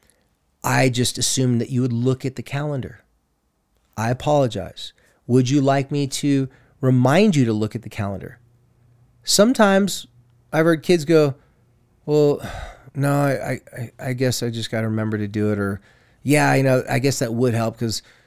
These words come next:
yeah, I mean, the calendar's right in the living room. Of course, I walk by it all the time." So that, that's a better way to co-, communicate about a miscommunication versus playing the blame game back and forth, which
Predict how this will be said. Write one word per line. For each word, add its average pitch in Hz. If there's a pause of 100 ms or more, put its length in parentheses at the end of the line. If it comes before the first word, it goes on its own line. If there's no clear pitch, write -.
(440)
yeah, 113
I 113
mean, 110
the 107
calendar's 120
right 113
in 98
the 104
living 107
room. 104
Of 101
course, 117
I 113
walk 113
by 110
it 110
all 104
the 101
time." 104 (720)
So 123 (420)
that, 160
that's 208
a 220
better 143
way 131
to 127
co-, -
communicate 127
about 120
a 113
miscommunication 113 (260)
versus 123
playing 117
the 117
blame 143
game 117
back 113
and 107
forth, 120
which 139